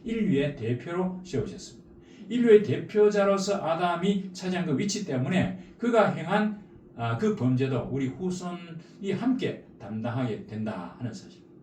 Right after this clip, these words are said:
그래서 그가 죄를 범하자 후손인 우리도, 어, 같이 공범자가 되었다는 겁니다.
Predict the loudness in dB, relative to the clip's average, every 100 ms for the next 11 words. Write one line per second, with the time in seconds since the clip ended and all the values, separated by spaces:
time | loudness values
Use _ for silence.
0 | -8 -8 -2 2 2 0 2 4 4 0
1 | -4 -4 -4 -2 2 2 2 -6 -18 -20
2 | -4 -2 0 0 2 0 0 0 2 2
3 | 0 -8 -18 -10 -6 -4 -4 -8 -10 -8
4 | -6 -2 -4 -2 0 2 2 0 -2 -6
5 | -4 -4 -4 -12 -18